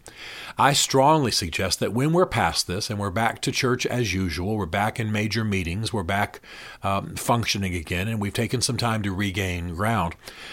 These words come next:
I strongly suggest that you church leaders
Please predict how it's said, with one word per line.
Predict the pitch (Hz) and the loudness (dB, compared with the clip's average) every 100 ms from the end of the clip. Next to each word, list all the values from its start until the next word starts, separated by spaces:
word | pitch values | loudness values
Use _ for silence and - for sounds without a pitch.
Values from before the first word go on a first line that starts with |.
| - - | -6 2
I | 127 | 4
strongly | 151 - - 110 127 147 139 101 90 | 4 2 2 4 6 6 6 2 2
suggest | - 82 - 85 87 - - - - | 0 -2 -2 -2 -2 -6 -10 -18 -8
that | 104 98 | -4 -2
you | 101 151 | 0 2
church | 156 - 147 - | 2 2 2 2
leaders | 120 95 90 95 | 2 2 0 -2